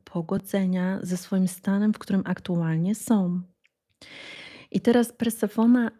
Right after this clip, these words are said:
schodzi do tych dusz w podziemi, pomagając im znawigować tą ciemność, w której się odnajdują. I oczywiście w tych swoich działaniach jest zauważona przez Boga podziemi, przez Hadesa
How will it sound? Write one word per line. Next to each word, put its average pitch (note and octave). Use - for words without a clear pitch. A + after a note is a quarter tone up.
schodzi C#4
do G#3
tych -
dusz F3
w -
podziemi, E3
pomagając G3+
im F#3+
znawigować F#3+
tą F3
ciemność, F3+
w -
której F#3+
się F#3
odnajdują. F3
I G#3+
oczywiście A3
w -
tych A3+
swoich F#3+
działaniach F#3
jest F#3+
zauważona F#3
przez E3
Boga E3
podziemi, F3
przez -
Hadesa E3